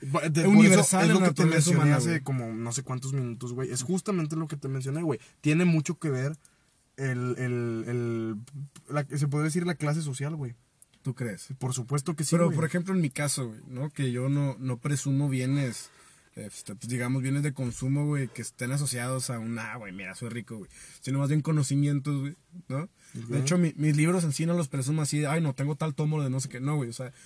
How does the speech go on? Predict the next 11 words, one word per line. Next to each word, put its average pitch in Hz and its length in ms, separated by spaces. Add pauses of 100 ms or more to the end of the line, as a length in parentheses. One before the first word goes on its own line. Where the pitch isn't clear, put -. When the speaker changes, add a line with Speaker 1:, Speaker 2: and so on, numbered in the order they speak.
(160)
Speaker 2:
más 139 140
bien 147 220
son, 160 260
eh, 120 180
las 135 260
ideas 143 380
que 143 140
yo 135 120
transmito, 151 680
güey, 120 160 (200)
¿sí? 151 220